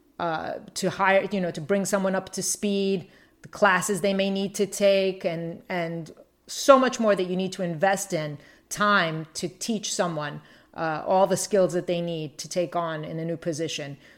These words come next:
So when you think about that, you multiply that by ten, fifteen, twenty people, before you know it, uh, you're, you're in a, in a pretty bad situation. So making sure that people feel valued and cared for is very important and will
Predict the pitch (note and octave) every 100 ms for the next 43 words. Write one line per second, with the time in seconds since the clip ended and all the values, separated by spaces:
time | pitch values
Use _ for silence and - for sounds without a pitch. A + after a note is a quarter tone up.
0 | _ - G3+ G#3 A3 D4 D4+ C#4 C4+ A#3+
1 | A3+ G3 A#3 F#3+ G3 A#3+ B3 - G3+ G3+
2 | F3 G3 G#3 F3 D#3 - G#3+ G#3+ G#3+ G#3+
3 | G#3+ G#3+ A3 G#3+ G#3 G#3 G#3 G#3+ G#3+ G3+
4 | G3+ B3 G#3 F#3+ A3+ G#3+ F#3 G#3 A3 D3+
5 | - - _ _ _ - D#3 D#3+ E3+ F#3
6 | E3+ - G3 G3+ G#3 G#3+ G3+ G#3 G3+ G3+
7 | B3 A#3 A#3 A3 - G#3 G#3 F#3+ F#3+ F#3+
8 | D3 C#3+ - E3+ D3+ - - _ _ _
9 | _ _ _ _ G3 A3+ A#3+ A3 A#3 A3+
10 | G#3+ G#3+ A3+ A3 A3 A3 G#3+ - - A3
11 | F#3+ E3 G3 G3+ G#3+ G#3+ G#3 - F#3+ F#3
12 | - G#3 G3+ F3+ G3+ F#3 F#3 F3+ F3+ _
13 | _ _ _ F#3 E3 D#3+ F3+ F3 E3 E3
14 | - D#3+ D#3 D#3+ - D#3+ D#3+